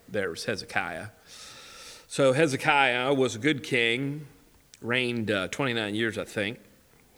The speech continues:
if I got my memory right. And, uh, so he reigned for a pretty long time, but Hezek-, uh, or, uh, Manasseh, his son's gonna reign even longer. It says here that he also became king when he was twelve. Now,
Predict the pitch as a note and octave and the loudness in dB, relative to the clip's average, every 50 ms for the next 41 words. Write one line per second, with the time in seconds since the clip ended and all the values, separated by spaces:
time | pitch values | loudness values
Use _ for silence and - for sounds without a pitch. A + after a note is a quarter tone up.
0 | - - - - G2 G#2 G#2 F#2+ - F#2+ F#2+ G2 G#2 G2+ F#2+ F#2 F2 F2+ D#2+ E2+ | -20 -18 -12 -8 -4 -2 -2 -2 -2 -6 -6 -4 -4 -4 -4 -6 -8 -10 -10 -12
1 | - - G2 F#2+ F#2+ A2 A2+ G#2 - - - _ _ _ _ _ _ _ _ _ | -10 -6 -4 -2 -2 -2 -4 -6 -14 -20 -20 _ _ _ _ _ _ _ _ _
2 | _ _ _ _ _ _ _ _ _ _ _ - - - - - - - - - | _ _ _ _ _ _ _ _ _ _ _ -20 -20 -20 -18 -20 -18 -20 -18 -8
3 | - C3 C3 B2+ B2 B2 A#2+ B2 A#2+ - D3 D3+ F#3+ B3 B3 F#3+ D3+ C#3 C#3 C3 | -2 0 0 2 2 2 0 0 2 2 2 4 4 4 4 4 4 4 2 0
4 | - C#3 A#2+ - - D3 C3 B2+ B2 A#2+ A#2+ B2 A2+ - B2+ B2 C3+ C3 B2+ A2 | 0 -2 -2 2 2 2 2 2 0 0 -2 -2 0 0 0 2 2 2 0 2
5 | C3+ D#3+ C#3 B2 - - - - C#3+ B2 A2+ A#2 A#2+ A#2 A2+ A2+ G#2+ A2 A2+ A#2 | 2 0 0 0 -4 -6 -2 0 0 0 2 4 4 4 4 4 2 0 0 -2
6 | B2 C#3 D#3 F3+ E3+ - - B2 A#2+ A#2 - - E3+ D#3+ D3+ C3+ A#2 B2+ C3 B2 | 0 2 2 2 2 2 0 0 0 0 0 2 2 2 2 2 2 0 0 2
7 | B2 B2+ B2 B2 B2 A#2+ B2 G#2+ B2 B2+ B2 A2 A#2+ A2 G#2+ A2 G#2+ - - - | 2 2 2 2 0 -2 -2 -2 0 0 2 2 0 0 0 -4 -10 -12 -18 -20
8 | - - - B2 C3 C3 C3 C3+ C3 A#2+ A2 F#2 F#2 G2 - - G3+ G#3 D3+ - | -16 -6 -2 2 2 4 2 2 2 2 2 2 0 -2 0 2 2 2 4 4
9 | E3+ D3+ C#3+ C#3+ B2+ - - - - - - - - C#3 C3 C3+ D3 E3+ F#3+ F#3 | 4 4 4 4 2 -2 -10 -16 -16 -16 -12 -6 -2 0 2 2 2 2 2 0
10 | - - C3+ B2+ B2+ A#2+ D3 C#3 C3 B2+ B2+ B2 B2 - - - - - - - | 2 2 2 2 2 0 0 0 2 0 -2 -4 -6 -10 -16 -20 -20 -16 -8 0
11 | - A#3+ A3 F#3 E3 D3 C3+ C3+ B2+ B2+ C3 B2 A#2+ A2 - - - - - E3+ | 2 4 4 4 4 4 2 2 2 0 0 0 -2 -2 -4 -6 -6 0 2 2
12 | D#3 B2+ A2 G#2+ G#2 G#2 A#2+ C3 B2 A#2 A#2 A#2 A2+ | 4 4 2 0 -2 -2 0 0 2 2 0 0 -2